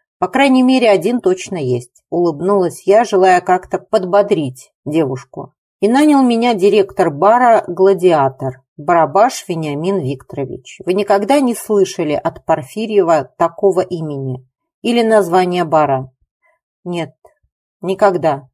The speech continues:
машинально покачала головой Голицына. «Он вообще почти ничего о Тарасове не рассказывал. Да мне и не интересно было».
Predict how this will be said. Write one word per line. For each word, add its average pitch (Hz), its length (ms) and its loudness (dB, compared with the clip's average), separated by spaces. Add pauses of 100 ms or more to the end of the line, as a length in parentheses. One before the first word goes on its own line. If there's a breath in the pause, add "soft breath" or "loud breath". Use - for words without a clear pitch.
(220)
машинально 190 580 -2
покачала 175 720 -2
головой 165 480 2
Голицына. 170 760 0 (280 loud breath)
«Он 208 160 0
вообще 214 460 0
почти - 600 -4
ничего 175 520 -4
о 196 80 4
Тарасове 165 920 -4
не 160 220 -8
рассказывал. 139 920 -4 (460 soft breath)
Да 165 220 0
мне 220 420 0
и 214 40 0
не 196 260 0
интересно 175 540 -4
было». 139 420 -8